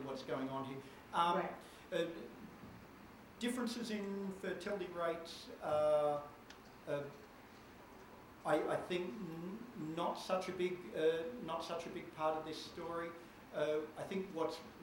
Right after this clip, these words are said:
Speaker 1: really important about trends in fertility is the, uh, escalating, uh, rate of non-marital births, uh, uh, um, among low education in particular, uh, low education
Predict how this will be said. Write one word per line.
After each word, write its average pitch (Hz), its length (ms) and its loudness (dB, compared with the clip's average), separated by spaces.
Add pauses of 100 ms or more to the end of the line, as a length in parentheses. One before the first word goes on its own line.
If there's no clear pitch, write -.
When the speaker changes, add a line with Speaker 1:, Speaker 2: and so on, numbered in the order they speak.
Speaker 1:
really 180 360 2
important 208 600 0
about 151 300 2
trends 160 300 0
in 139 160 -2 (120)
fertility 139 800 0 (500)
is 147 220 2 (160)
the, 147 180 0 (380)
uh, 139 260 4 (340)
escalating, 151 760 2 (960)
uh, 139 40 -2 (220)
rate 139 200 4
of 135 120 0
non-marital 139 560 2
births, 135 520 0 (480)
uh, 135 440 4 (580)
uh, - 20 -4 (320)
um, 147 140 2 (180)
among 139 280 0 (200)
low 151 220 8
education 143 1080 2
in 131 140 -4 (120)
particular, 131 640 -2 (360)
uh, 135 60 -4 (180)
low 156 180 10
education 143 560 0